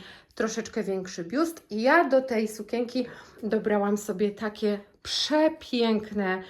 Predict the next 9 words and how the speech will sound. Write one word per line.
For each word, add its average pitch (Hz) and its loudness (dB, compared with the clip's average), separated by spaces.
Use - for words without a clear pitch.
sandałki 254 2
na 208 4
lekkiej 247 2
platformie. 190 0
E, 214 0
przez 339 0
to, 240 2
że 233 4
platforma, 220 2